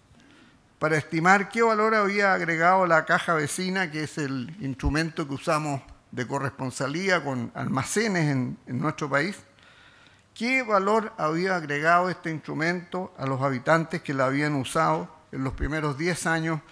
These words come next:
de existencia entre el dos mil seis y el dos mil dieciséis. Supusimos un boleto de bus de ahorro por transacción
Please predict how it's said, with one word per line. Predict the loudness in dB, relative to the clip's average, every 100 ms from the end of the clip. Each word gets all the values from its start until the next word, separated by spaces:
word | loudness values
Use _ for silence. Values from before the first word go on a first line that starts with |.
| -20 -20 _ -10
de | -6
existencia | -6 -6 -6 -2 -2 -2 -4 -4 -4 -6
entre | -8 -6 -6
el | -2
dos | -2
mil | 0 -2 -4
seis | -2 0 0 -2 -8 -20 _ _
y | -4
el | -2
dos | -2
mil | -2 -4 -4
dieciséis. | -6 -8 -8 -10 -12 -18 _ _ _ _ _ _ _ _ _ _ _
Supusimos | -8 -6 -2 0 4 6 6
un | 6
boleto | 4 4 4 4
de | 4
bus | 6 10 10 8 -10 -20 _ -6
de | 0
ahorro | 2 2 -2 -8 -14 _ _ _ _ _ _ _ -8
por | -6
transacción | -2 -2 -2 -6 -4 -2 -2 -4